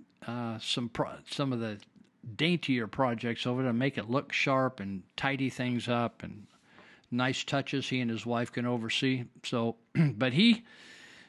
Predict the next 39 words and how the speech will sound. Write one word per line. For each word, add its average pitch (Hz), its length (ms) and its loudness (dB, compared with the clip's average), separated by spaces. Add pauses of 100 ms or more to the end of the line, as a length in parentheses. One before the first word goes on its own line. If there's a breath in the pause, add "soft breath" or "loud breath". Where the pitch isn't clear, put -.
he, - 160 -8 (120)
he 156 120 -4
was 151 120 -8
talking 143 240 2
to 139 80 -2
me. 151 140 2
He 156 80 4
was 113 100 0
driving 156 480 2
to 147 200 2
an 127 100 0
appointment 165 640 0
to 110 80 -4
check 170 340 -2
something 156 500 0
out 131 380 0 (220)
and, 117 400 0
um, 117 480 0 (500)
checking 143 340 0
another 131 360 0
remodel 120 600 4
out 123 300 0
to 107 160 -6 (380)
put 151 200 0
somebody, 131 680 2
uh, 117 200 0 (260)
into 135 320 2
a 107 60 0
brand 143 340 2
new 151 100 4
kitchen 143 480 -2
or 104 80 -2
brand 123 300 -2
new 135 160 0
bathroom 110 640 -4
or 87 180 -8 (180)
entryway 120 640 0
or 98 100 -4
something. 120 480 2